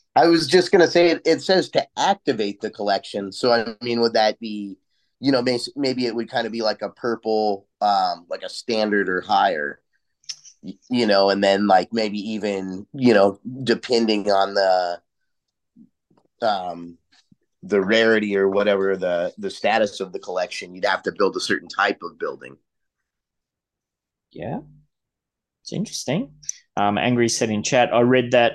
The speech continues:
Speaker 2: as they will drop the passive earnings for undeveloped properties." Yeah, that's kind of how I read,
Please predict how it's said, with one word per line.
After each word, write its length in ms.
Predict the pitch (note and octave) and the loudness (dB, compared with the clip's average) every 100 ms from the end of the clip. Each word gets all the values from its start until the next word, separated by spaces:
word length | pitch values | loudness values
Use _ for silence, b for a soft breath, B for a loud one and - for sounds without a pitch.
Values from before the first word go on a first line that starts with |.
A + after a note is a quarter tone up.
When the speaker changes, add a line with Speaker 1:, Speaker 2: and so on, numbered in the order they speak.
| A2 | 0
Speaker 2:
as 220 | A2+ - | 0 2
they 120 | A#2+ | 2
will 200 | A2+ A2+ | 2 0
drop 340 | G#2 C3 D3+ | 2 2 2
the 80 | - | 0
passive 380 | - B2+ A#2 A2 | 0 0 0 0
earnings 360 | A#2 A#2+ A#2 A2+ | 2 2 0 -2
for 220 | A2+ - | -4 -2
undeveloped 580 | A#2+ B2+ A#2+ A#2+ A#2 - | 2 2 4 2 2 2
properties." 460 | A2+ A2+ F#2+ E2 | -2 0 -2 0
Yeah, 180 | A#2+ D3+ | 2 2
that's 320 | A#2+ C#3 - | 4 2 0
kind 220 | - E3 E3 | 0 0 2
of 80 | |
how 220 | C#3+ C#3+ C3+ | 2 4 6
I 20 | |
read, 280 | C3+ C#3 | 6 4